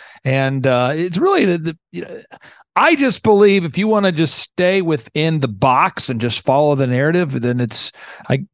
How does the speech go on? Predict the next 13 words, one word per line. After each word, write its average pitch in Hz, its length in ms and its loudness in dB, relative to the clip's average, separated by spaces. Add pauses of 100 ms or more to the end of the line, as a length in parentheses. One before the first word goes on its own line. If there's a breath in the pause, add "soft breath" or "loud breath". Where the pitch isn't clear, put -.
(100)
perhaps 143 480 -2
easy 185 360 2
to, 180 180 2
to - 180 -6
miss 180 240 0
this 190 180 -2
stuff. 190 400 -2
But 147 140 0
I, 151 180 2
I, 185 380 2 (420 soft breath)
uh, 156 320 2
have 143 220 -4
never 175 400 0